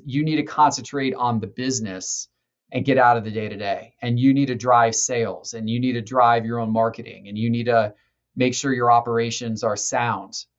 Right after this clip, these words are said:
And you can't get involved on the, on the client level or the project level, at least not very much. I mean, obviously you can, you know, you can, you can maintain a relationship with some of your bigger clients and that type of thing, but you cannot get involved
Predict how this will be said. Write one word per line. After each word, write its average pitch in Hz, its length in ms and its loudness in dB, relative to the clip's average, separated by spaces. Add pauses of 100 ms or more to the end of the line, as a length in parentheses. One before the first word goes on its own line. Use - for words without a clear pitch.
(300)
And 120 160 2
you 127 80 2
can't 139 440 -6
get 143 220 2
involved 107 580 -4 (520)
on 120 160 4
the, 113 160 -2 (120)
on 127 120 0
the 117 80 -2
client 123 360 0
level 110 220 0
or 101 80 -6
the 95 80 -12
project 113 500 0
level, - 320 -16 (140)
at 147 100 -2
least 170 200 2
not 131 160 2
very 107 180 -2
much. - 320 -8
I 113 60 -6
mean, 117 100 -2
obviously 113 400 0
you 110 140 -4
can, 101 320 -10
you 156 100 -6
know, 120 100 0 (140)
you 110 100 -10
can, 107 280 -8
you 113 140 -6
can 104 300 -10 (500)
maintain 135 400 2
a 127 40 0
relationship 117 640 -2
with 113 80 -10
some 117 140 -4
of 113 60 -2
your 107 100 -6
bigger 107 240 -6
clients 110 460 -2
and 107 80 -8
that 101 140 -6
type 107 200 -10
of - 80 -20
thing, 170 240 0
but 117 100 -2
you 120 80 -8
cannot 143 460 0
get 151 120 0
involved 107 580 0